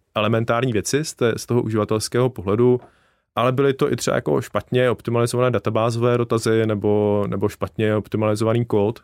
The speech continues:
té, té aplikace, eh, který tam prostě historicky už se tak nějak jako, eh,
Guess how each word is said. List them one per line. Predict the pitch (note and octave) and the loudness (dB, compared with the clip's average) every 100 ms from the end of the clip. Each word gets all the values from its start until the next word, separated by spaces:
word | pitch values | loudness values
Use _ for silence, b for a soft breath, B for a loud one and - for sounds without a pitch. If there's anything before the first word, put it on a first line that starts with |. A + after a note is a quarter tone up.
| _ | _
té, | G#2+ G#2+ G#2 G2+ | -2 0 0 -2
té | A#2 | -2
aplikace, | G#2 - G#2 G#2+ - A#2 B2 | -2 -4 -4 -2 0 2 0
eh, | - _ _ _ _ - G2 G2 G2+ | -4 _ _ _ _ -4 0 0 0
který | G2 - A#2 A#2+ | -2 -2 0 0
tam | A#2 A#2+ | 0 0
prostě | A2 A2 B2+ | -2 -4 0
historicky | G#2 - A#2 A2 - A#2 A2+ | -2 0 0 0 0 2 2
už | G#2+ - | 0 -4
se | - | -4
tak | G#2 - | -6 -2
nějak | A2+ G#2+ - | -2 -2 -4
jako, | G2+ A#2+ A2 G#2+ F#2+ | -4 2 2 2 0
eh, | - | -2